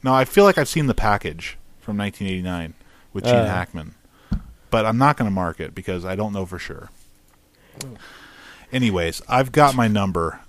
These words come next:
Speaker 2: Mm.
Speaker 1: Uh, what is, what's everybody else's <laughs> number? I think I might have won, so I don't wanna say.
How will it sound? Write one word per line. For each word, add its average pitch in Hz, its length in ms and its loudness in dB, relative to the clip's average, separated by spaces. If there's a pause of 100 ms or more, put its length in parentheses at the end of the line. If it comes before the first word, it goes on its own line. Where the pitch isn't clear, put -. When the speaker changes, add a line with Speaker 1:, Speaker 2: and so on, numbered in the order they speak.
(120)
Speaker 2:
Mm. 123 60 2
Speaker 1:
Uh, 92 560 0 (400)
what 123 260 2
is, 123 200 0
what's 113 280 -2
everybody 113 260 2
else's 101 340 0
<laughs> - 0 -
number? - 400 -2
I - 180 2
think - 180 2
I 104 100 4
might 104 180 -2
have 104 200 -2
won, 104 240 2
so 107 160 4
I 104 60 4
don't 113 200 0
wanna 135 220 2
say. - 180 -2